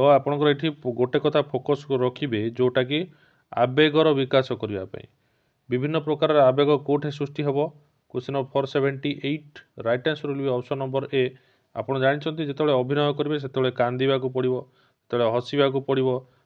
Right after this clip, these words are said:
ସେଠି ରୁଷିବାକୁ ପଡ଼ିବ। ତ ସବୁ ପ୍ରକାର ଆବେଗ ଯୋଉଠି ଭର୍ତ୍ତି ହେଉଛି, ସିଏ ହେଉଛି ଅଭିନୟ। ନାଟକ ରଚନା ମାନେ ଆପଣ ଲେଖିବେ ନାଟକଟାକୁ, ସେଥିରେ କ'ଣ ଅଛି? ନିଜ ଆକା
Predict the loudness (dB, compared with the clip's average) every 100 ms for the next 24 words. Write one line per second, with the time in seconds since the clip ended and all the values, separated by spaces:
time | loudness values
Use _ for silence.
0 | _ -4 0 4 2 2 2 4 2 2
1 | 2 0 -4 -6 -2 -2 -2 0 0 4
2 | 4 6 4 4 4 4 2 2 0 -2
3 | 0 0 0 -2 0 0 0 -2 0 -2
4 | -2 -4 -8 _ _ _ _ 0 2 4
5 | 2 4 2 2 0 0 2 0 0 -2
6 | 2 2 0 0 4 4 2 0 -2 -2
7 | -4 -6 -6 -6 -4 -4 -2 -2 -2 -4
8 | -6 -8 -10 -12 _ _ -12 -6 -6 0
9 | 2 4 4